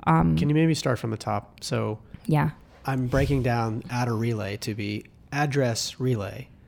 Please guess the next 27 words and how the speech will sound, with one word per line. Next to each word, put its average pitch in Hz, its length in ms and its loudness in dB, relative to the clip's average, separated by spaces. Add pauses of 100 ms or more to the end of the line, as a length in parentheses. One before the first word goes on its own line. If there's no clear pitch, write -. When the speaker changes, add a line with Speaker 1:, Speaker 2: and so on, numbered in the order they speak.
(100)
Speaker 2:
which - 140 0
Speaker 1:
Yeah. 135 60 0
Speaker 2:
means 131 260 2
that 120 280 -2
I'm 123 180 -2
relaying 120 420 0
addresses 107 800 -6 (640)
via 127 300 -2
my 104 140 -2
node. 104 340 -6 (400)
To 123 120 -2
what 110 180 -4
end? 151 340 2
Where 113 120 -2
do 101 60 -8
those 104 140 -10
come 147 180 -2
from? 131 340 -2
How - 180 -10
do 107 40 -10
they, - 260 -16
how - 80 -6
do 104 60 -2
they 92 80 -4
get 135 200 0
to 131 80 -2
me? 117 280 0